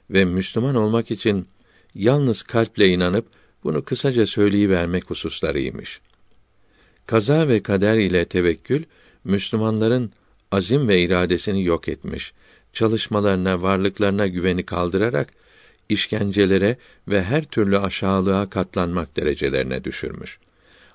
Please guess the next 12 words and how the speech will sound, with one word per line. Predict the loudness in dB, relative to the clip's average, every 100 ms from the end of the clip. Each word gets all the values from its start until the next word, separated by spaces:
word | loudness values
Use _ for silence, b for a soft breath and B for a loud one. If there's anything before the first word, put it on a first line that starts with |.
| b
Aza | -4 0 0
kanaat | 2 2 2 2 0
etmek, | 0 -2 -4 b b b b
milleti | -2 2 2 2 0
tembel | -4 -6 -4 -4 -2
yapmış. | -4 -6 -12 -14 -16 _ _ b b b _
İmanın | 0 2 4 2 2 0
bu | 0
kadar | 0 2 2 0
basit | -2 -4 -6 -4
olması | -2 -2 -4 -4
da, | -4